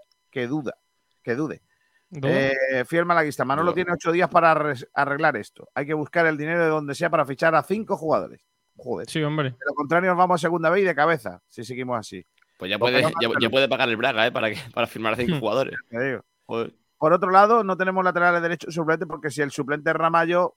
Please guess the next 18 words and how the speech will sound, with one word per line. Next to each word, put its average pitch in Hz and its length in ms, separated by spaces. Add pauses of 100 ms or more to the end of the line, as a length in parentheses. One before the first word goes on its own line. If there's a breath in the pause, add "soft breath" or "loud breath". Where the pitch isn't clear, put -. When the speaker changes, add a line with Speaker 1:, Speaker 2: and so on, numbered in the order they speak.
Speaker 1:
válgame 147 440
el 131 80
señor. 123 440 (200)
Y 123 120
que 131 120
alguien 160 400 (220)
le 151 160
haga 151 220
una 151 200
transfusión 147 560
de 147 80
sangre 156 280
a 156 40
Jozabet. 139 460
Necesitan 110 540
los 214 140
Speaker 2:
<laughs> 170 580
Speaker 1:
Febas. 143 380